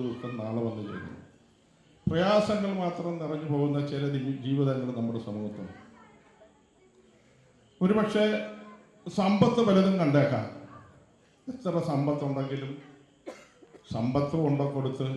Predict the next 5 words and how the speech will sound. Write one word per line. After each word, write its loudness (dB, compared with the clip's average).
മനസമാധാനം -2
ഒരിക്കലും -6
വിലയ്ക്ക് -6
വാങ്ങി -4
കിടന്നുറങ്ങുവാൻ -4